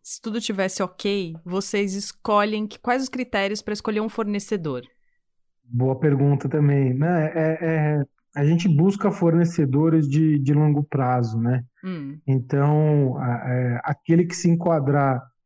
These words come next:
Speaker 2: né, dentro das nossas necessidades, porque por os, né, a gente é uma marca pequena ainda,
Speaker 1: Uhum.
Speaker 2: né? Então a gente não tem a mesma capacidade de produção do que as grandes indústrias, né? Então aquele que topar,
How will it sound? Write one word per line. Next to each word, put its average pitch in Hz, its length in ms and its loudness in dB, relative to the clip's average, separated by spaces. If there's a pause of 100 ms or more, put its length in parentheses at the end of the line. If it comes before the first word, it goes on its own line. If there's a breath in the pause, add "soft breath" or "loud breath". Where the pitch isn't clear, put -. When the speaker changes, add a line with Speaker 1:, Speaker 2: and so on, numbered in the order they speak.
(140)
Speaker 2:
né, 127 420 0 (580 loud breath)
dentro 160 500 2
das 143 360 2
nossas 139 760 0
necessidades, 143 1120 0 (160)
porque 143 400 0
por 143 240 -2
os, 151 200 -6 (400)
né, 147 140 -2
a 151 60 2
gente 143 200 2
é 190 40 2
uma 202 140 2
marca 208 260 2
pequena 170 480 2
ainda, 127 280 0 (420 soft breath)
Speaker 1:
Uhum. 170 180 -10
Speaker 2:
né? 143 120 -2
Então 156 160 -2
a 160 40 2
gente 170 140 -2
não 175 120 2
tem 165 160 2
a 170 60 4
mesma 165 300 4
capacidade 147 580 0
de 143 100 -2
produção 151 460 0
do 147 80 4
que 147 100 -4
as 143 140 0
grandes 131 380 2
indústrias, 127 680 2
né? 135 180 -2 (440 soft breath)
Então 170 160 2
aquele 175 380 4
que - 120 -2
topar, 147 580 0